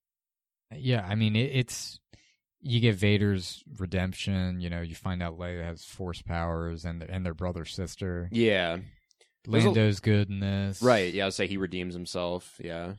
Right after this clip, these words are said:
Speaker 1: I mean, it's, it's good. I mean
Speaker 2: Yeah, I mean, it's the last one of the prequels. I mean, obviously, or the original trilogy.
Speaker 1: <laughs>
Speaker 2: So it's, yeah,
Speaker 1: Hayden
Speaker 2: I, I keep
Speaker 1: Christensen, of course, is in it.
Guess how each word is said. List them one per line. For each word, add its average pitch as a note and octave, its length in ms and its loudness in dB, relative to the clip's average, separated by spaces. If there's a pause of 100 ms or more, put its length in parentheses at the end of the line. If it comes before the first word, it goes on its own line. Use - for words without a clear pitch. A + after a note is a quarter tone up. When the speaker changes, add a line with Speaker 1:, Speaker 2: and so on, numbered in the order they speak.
(1080)
Speaker 1:
I D#3 80 2
mean, C#3+ 300 2 (1300)
it's, E3 300 -2 (100)
it's E3+ 220 -2
good. D3+ 380 2 (400)
I C3 60 -6
mean B2 220 0
Speaker 2:
Yeah, E3+ 160 6
I G2+ 40 0
mean, A#2+ 120 0
it's - 160 -4
the B2 100 2
last C3+ 320 0
one G#2+ 160 -2
of F2 80 -4
the D#2+ 100 -10
prequels. - 560 -10
I - 40 -10
mean, E2+ 120 -8
obviously, E2 800 -8
or G2 100 -2
the F#2 140 0
original F2 400 -4
trilogy. E2+ 680 -8
Speaker 1:
<laughs> B2+ 40 -4 (160)
Speaker 2:
So F2+ 140 -2
it's, - 160 0 (120)
yeah, G2+ 160 0
Speaker 1:
Hayden C#3+ 260 4
Speaker 2:
I, - 40 0
I - 20 4
keep C#3+ 100 8
Speaker 1:
Christensen, B2+ 520 0
of A#2 120 -8
course, A2+ 540 -4 (160)
is G#2 160 -6
in G#2+ 140 -4
it. C3 260 -8